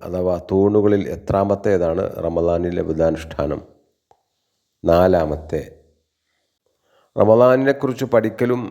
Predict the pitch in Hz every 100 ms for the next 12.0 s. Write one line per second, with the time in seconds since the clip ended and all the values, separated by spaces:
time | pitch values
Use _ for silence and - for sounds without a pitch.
0 | - - _ 110 104 98 - 107 110 107
1 | 110 110 98 98 101 98 101 95 95 82
2 | 95 104 98 95 92 90 90 85 87 82
3 | 71 85 - - - _ _ _ _ _
4 | _ _ _ - - 87 82 - - -
5 | - 87 82 80 82 78 - 90 87 78
6 | 87 80 78 - - - _ _ _ _
7 | _ _ _ _ - _ - 107 123 131
8 | 139 135 127 120 107 110 120 135 - 110
9 | 107 - 123 123 - 117 113 113 110 107
10 | 98 98 98 87 85 71 - _ _ _
11 | _ _ _ - 95 101 101 101 95 -